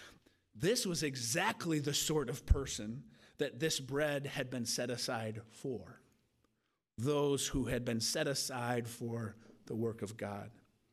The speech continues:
And this is the claim that Jesus makes about the Sabbath to the Pharisees. Not only was it meant to sustain and give life to worshipers,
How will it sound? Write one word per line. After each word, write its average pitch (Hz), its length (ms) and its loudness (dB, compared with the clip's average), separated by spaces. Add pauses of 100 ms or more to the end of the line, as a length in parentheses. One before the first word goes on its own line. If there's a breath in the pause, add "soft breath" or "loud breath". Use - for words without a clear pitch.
(520 soft breath)
And 139 180 0
this 240 500 4
is 175 200 2
the 175 80 2
claim 180 580 4
that 151 240 0
Jesus 170 720 4
makes 139 380 2
about 131 260 -2
the 123 80 -2
Sabbath 160 800 -2 (220 loud breath)
to 151 100 4
the 131 80 0
Pharisees. 151 600 2
Not 180 220 6
only 226 320 8
was 196 200 6
it 151 120 0
meant 190 220 -2
to 160 100 0
sustain 175 720 2 (180 loud breath)
and 151 180 -2
give 175 220 4
life 160 400 2
to 147 100 0
worshipers, 127 800 0